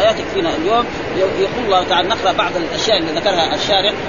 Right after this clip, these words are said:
يقول: "فأوحي إلي أنه استمع نفر من الجن فقالوا إنا سمعنا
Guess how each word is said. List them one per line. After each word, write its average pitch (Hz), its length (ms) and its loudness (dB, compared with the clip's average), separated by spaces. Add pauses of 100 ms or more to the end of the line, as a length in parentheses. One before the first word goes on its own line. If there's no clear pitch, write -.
(140)
يقول: - 220 0
"فأوحي 208 340 2
إلي 196 260 2
أنه 180 140 -2
استمع 190 320 -2
نفر 202 260 0
من 170 100 0
الجن 190 280 0 (120)
فقالوا 185 340 0 (140)
إنا 175 120 0
سمعنا 180 380 -2